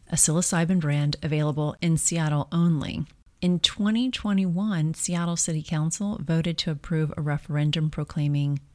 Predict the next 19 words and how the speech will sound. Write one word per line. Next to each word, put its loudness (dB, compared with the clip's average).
the -2
investigation, 0
arrest, -2
and -2
prosecution 0
of 0
anyone 4
engaging 0
in 0
entheogen-related 0
activities 0
should 0
be 4
among 4
the 0
City 2
of -2
Seattle's 2
lowest 2